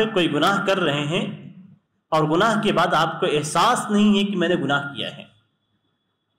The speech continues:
मालूम है लेकिन एहसास नहीं है, एहसास का मतलब ये कि आपको कोई नदामत नहीं है अपने गुनाह पे,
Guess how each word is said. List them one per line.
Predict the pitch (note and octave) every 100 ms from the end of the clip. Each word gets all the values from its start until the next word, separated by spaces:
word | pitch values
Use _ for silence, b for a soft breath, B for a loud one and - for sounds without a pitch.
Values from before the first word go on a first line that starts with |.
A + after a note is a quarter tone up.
| -
मालूम | C#3 G3+ D4 B3+
है | E3+ C3+
लेकिन | D3+ E3
एहसास | D#3 D#3 F3+ F#3+ -
नहीं | C3 G#2+ -
है, | - - _ _ _ _
एहसास | D3+ D#3 G#3+ G#3+
का | G#3
मतलब | F#3 G#3
ये | G#3+
कि | A3 F#3
आपको | F#3 G#3+
कोई | G3+ A3
नदामत | G3+ C#3+ D3 A3 -
नहीं | G#3
है | G3
अपने | - D3
गुनाह | B2 A#2 -
पे, | -